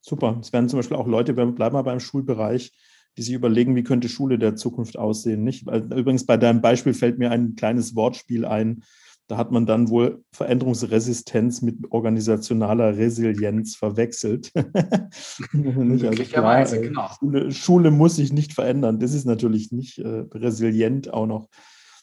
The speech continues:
Speaker 1: Und, ähm,
Speaker 2: Genau.
Speaker 1: ich glaub, das wäre ein Riesenthema, wenn ich allein schon sehe, äh, wie bei uns Distanzunterricht gerade funktioniert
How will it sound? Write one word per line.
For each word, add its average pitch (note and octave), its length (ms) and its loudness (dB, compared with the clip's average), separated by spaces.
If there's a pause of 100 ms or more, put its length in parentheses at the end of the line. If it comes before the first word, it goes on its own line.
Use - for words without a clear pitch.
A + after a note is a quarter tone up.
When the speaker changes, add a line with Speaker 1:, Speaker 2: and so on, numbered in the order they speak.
(120)
Speaker 1:
Und, A2 360 -4
ähm, A2+ 240 -2
Speaker 2:
Genau. A2+ 220 -4
Speaker 1:
ich - 120 -18
glaub, A#2+ 160 -2
das B2 160 -2
wäre A#2+ 120 4
ein B2 60 4
Riesenthema, B2 800 0
wenn A#2+ 100 0
ich A#2+ 120 -4
allein A#2 220 -4
schon A#2 180 -4
sehe, A2+ 560 0
äh, A2 200 -6
wie A2+ 80 -6
bei A2 120 -4
uns A#2 220 -4
Distanzunterricht A2+ 1000 -6
gerade A2 260 -4
funktioniert A2+ 800 -6